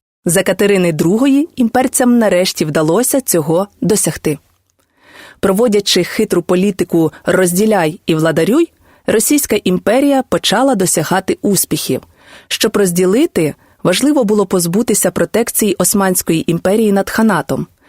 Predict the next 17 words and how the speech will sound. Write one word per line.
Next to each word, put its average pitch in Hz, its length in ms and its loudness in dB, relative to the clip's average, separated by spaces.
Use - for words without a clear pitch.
Це 185 220 2
вдалося 208 480 2
здійснити 175 680 -2
у 160 120 -2
тисяча 214 540 -2
сімсот 180 560 0
сімдесят 175 540 -2
четвертому 185 640 0
році. 165 480 0
Щойно 269 440 0
Кримський 220 400 0
ханат 196 360 0
став 185 220 0
незалежним 185 600 0
від 165 200 -4
Османської 175 640 -2
імперії, 165 560 0